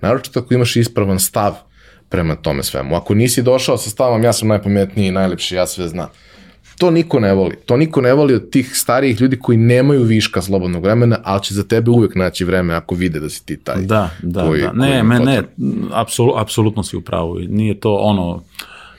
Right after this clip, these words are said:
Speaker 2: e, ne bih rekao to sreća u smislu ono lucky, nego fortunate, znaš. E,
Speaker 1: Da.
Speaker 2: znaš, da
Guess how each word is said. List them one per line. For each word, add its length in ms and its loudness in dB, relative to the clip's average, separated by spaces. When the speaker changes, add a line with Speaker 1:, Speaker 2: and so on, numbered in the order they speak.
Speaker 2:
e, 60 -14
ne 180 2
bih 100 4
rekao 280 2
to 160 0
sreća 340 0
u 40 2
smislu 360 0
ono 160 2
lucky, 380 0
nego 220 -2
fortunate, 560 -4
znaš. 360 -4
E, 60 -8
Speaker 1:
Da. 500 0
Speaker 2:
znaš, 220 -2
da 540 0